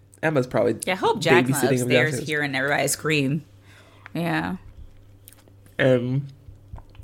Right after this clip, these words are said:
Speaker 1: Snake is like, "It was only just a kiss." He's apologizing.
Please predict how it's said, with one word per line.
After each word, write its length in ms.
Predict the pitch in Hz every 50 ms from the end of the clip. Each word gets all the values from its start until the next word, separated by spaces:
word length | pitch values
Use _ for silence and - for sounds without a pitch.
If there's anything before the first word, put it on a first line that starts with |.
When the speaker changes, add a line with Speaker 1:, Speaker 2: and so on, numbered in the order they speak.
| - - - - - -
Speaker 1:
Snake 280 | - - 135 143 139
is 80 | 143 139
like, 220 | 139 135 131 -
"It 80 | - 147
was 160 | 151 147 151
only 260 | - 175 190 196 196
just 220 | 196 190 185 - 190
a 40 |
kiss." 680 | 180 - - 208 202 185 160 - - - - - - - - - - - - - - - - - - -
He's 240 | 143 135 135 135
apologizing. 1040 | 131 127 127 - 120 127 127 127 123 - 123 123 127 127 135 131 127 123 127 139 156